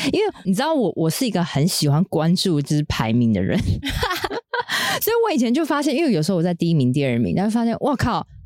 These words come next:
Speaker 2: 怎么有个新节目挤，挤上来了？”然后我就有点，“啊，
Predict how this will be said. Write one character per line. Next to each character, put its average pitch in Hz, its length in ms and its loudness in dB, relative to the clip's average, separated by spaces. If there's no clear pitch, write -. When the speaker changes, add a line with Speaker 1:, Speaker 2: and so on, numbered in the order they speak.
Speaker 2:
怎 240 80 -2
么 294 60 0
有 285 60 0
个 294 60 0
新 381 200 0
节 302 160 0
目 339 120 2
挤， 220 300 -2
挤 240 160 0
上 392 180 0
来 294 180 0
了？” 294 200 0
然 262 120 0
后 381 140 2
我 269 60 0
就 359 140 2
有 349 140 2
点 294 120 2
，“啊， 330 100 0